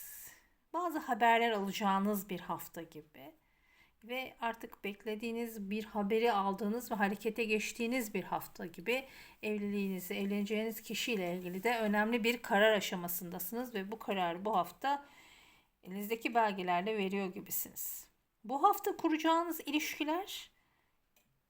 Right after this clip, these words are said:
yeni tanışacağınız insanlar var. Çevrenizde kadınlar, erkekler, yeni yüzler ve size bu çevre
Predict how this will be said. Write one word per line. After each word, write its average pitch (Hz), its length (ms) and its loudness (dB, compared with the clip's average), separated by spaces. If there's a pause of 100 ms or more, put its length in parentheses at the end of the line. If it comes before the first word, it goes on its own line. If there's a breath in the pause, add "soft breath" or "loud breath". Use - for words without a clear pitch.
(160)
yeni 254 220 -2
tanışacağınız 208 800 0
insanlar 170 680 -6
var. 262 480 2
Çevrenizde 269 880 0
kadınlar, 214 480 -8
erkekler, 220 720 -4
yeni 208 260 -4
yüzler 233 640 6 (200 loud breath)
ve 208 60 -6
size 226 600 0
bu 226 120 -2
çevre 202 680 2